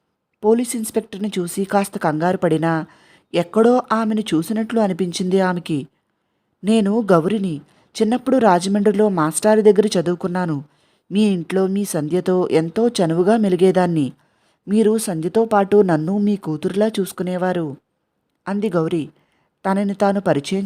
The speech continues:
చేసుకుంటూ. "ఆ, గౌరివా, ఇంతకు ముందే నీతో పరిచయం ఉన్నట్లు నిన్ను చూడగానే అనిపించింది. ఎలా ఉన్నావు? పోలీసు ఉద్యోగం చేస్తున్నావా?" ఎన్నో ప్రశ్నలు వేసింది ఆమె.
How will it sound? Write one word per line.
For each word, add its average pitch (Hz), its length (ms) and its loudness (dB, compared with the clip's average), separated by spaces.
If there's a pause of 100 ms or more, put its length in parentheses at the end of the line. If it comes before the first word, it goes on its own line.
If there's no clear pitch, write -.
చేసుకుంటూ. 165 580 -2 (1700)
"ఆ, 202 280 0
గౌరివా, 196 800 0 (320)
ఇంతకు 202 300 -2
ముందే 180 340 2
నీతో 214 320 2
పరిచయం 208 540 0
ఉన్నట్లు 208 580 0 (320)
నిన్ను 208 200 0
చూడగానే 180 580 0
అనిపించింది. 190 760 -2 (340)
ఎలా 160 260 0
ఉన్నావు? 202 640 0 (400)
పోలీసు 180 380 0
ఉద్యోగం 214 500 0
చేస్తున్నావా?" 196 800 -2 (640)
ఎన్నో 185 260 -2
ప్రశ్నలు 202 460 0
వేసింది 180 420 2
ఆమె. 175 360 0